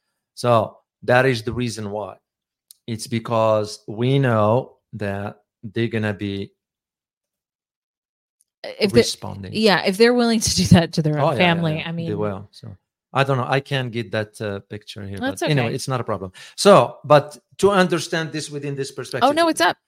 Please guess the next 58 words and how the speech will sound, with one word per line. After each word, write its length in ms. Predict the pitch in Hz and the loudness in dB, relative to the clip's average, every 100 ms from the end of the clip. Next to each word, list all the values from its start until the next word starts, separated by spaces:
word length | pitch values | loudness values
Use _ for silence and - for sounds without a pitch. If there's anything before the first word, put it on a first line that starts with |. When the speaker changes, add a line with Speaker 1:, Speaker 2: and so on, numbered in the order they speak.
| - | 0
Speaker 1:
No, 120 | 151 | 2
no, 120 | 139 | 4
this 120 | 123 | 4
Speaker 2:
Oh, 40 | 202 | 6
Speaker 1:
is 80 | 208 | 6
Speaker 2:
okay, 80 | 185 | 6
Speaker 1:
different. 260 | 190 175 | 4 0
Speaker 2:
it's 100 | 170 | -2
a 40 | 175 | -8
different 240 | 170 160 | -10 -10
picture. 180 | 160 139 | -8 2
Speaker 1:
When 100 | 185 | 4
you 80 | 190 | 6
Speaker 2:
Okay, 80 | 185 | 4
Speaker 1:
look 120 | 185 | 4
Speaker 2:
got 60 | 175 | 0
Speaker 1:
at 60 | |
Speaker 2:
it, 20 | 156 | 0
Speaker 1:
this 140 | 151 | -4
Speaker 2:
got 120 | 156 | -2
it. 40 | 135 | -2
Speaker 1:
whole 180 | 151 143 | 0 0
region, 440 | 143 123 107 98 | -2 -4 -6 -8
why 220 | - 147 | -6 -2
is 120 | 156 131 | -2 -2
this 180 | 139 | -6
important? 460 | 139 123 120 - 117 | -8 -8 -10 -10 -10
I 40 | 123 | -6
mean, 100 | 143 | -2
when 140 | 160 | -2
you 100 | 170 | -2
look 180 | 156 160 | -2 -2
at 140 | 147 110 | -4 -4
the 80 | |
distance 480 | 113 131 - 110 104 | -4 -4 -6 -8 -12
from 300 | - 131 127 - | -8 -8 -6 0
all 180 | 170 | 2
the 60 | 170 | 2
way 140 | 151 139 | 0 -2
the 120 | 135 | -6
Atlantic 380 | 131 139 139 135 | -6 -6 -6 -6
Ocean 380 | 139 - 139 123 _ - | -8 -6 -8 -10 _ -12
to 80 | 127 | -6
the 100 | 117 | -2
Red 220 | 123 120 | -2 -4
Sea 220 | - 123 | -8 -6
and 120 | 117 | -6
Indian 340 | 110 110 98 101 | -6 -8 -12 -16
Ocean, 240 | 98 - 101 | -20 -20 _
Speaker 2:
Mm-hmm. 280 | 185 185 165 170 _ | -10 -8 -8 -12 _
Speaker 1:
you 100 | 110 | -12
know, 160 | 95 _ - _ | -12 _ -20 _
and 140 | 127 123 | 0 6
this 200 | 196 214 | 4 4
is 100 | 151 | 2
where 220 | 165 151 | 2 2
the 140 | 131 113 104 | 0 -8 2
wealth, 340 | 170 131 107 | 6 6 2